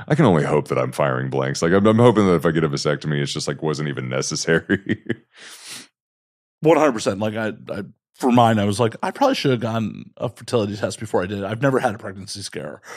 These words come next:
Speaker 1: Yeah, n-, neither, not that I know of, at least. <laughs>
Speaker 2: How,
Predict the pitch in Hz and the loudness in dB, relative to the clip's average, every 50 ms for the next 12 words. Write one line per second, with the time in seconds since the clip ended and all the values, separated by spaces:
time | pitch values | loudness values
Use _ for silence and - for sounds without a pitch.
0 | - - - 87 82 73 67 67 73 82 78 80 82 82 80 80 80 85 80 76 | -8 -2 2 4 4 4 2 0 -2 0 0 2 2 2 2 4 4 4 2 0
1 | 71 - - - 101 107 113 87 76 71 80 87 80 62 57 64 65 65 64 65 | -2 -6 -4 -2 0 2 2 0 0 0 0 -2 -2 -2 -4 -6 -8 -8 -8 -8
2 | 67 - - - - 381 415 466 508 539 587 571 554 480 - _ _ _ _ _ | -8 -8 -8 -10 -12 -14 -16 -18 -18 -18 -18 -20 -20 -20 -20 _ _ _ _ _
3 | _ _ _ _ _ _ _ - - 247 - | _ _ _ _ _ _ _ -6 -6 -6 -8